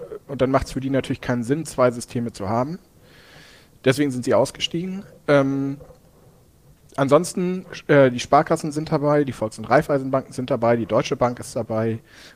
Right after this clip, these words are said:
Commerzbank und Comdirect sind dabei. Ähm, hab ich jetzt noch irgend, äh,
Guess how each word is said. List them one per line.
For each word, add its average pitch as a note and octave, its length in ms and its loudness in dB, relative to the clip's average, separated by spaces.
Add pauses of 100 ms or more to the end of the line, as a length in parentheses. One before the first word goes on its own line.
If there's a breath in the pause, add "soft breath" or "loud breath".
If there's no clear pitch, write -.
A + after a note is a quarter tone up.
Commerzbank B2 520 0
und G#2 120 -10
Comdirect D#3+ 500 2
sind C#3+ 180 -2
dabei. B2+ 540 2 (440)
Ähm, A#2 460 -6 (2000 soft breath)
hab A2+ 80 -12
ich A#2 60 -16
jetzt - 120 -8
noch A2 100 -2
irgend, - 560 -6
äh, A#2+ 360 2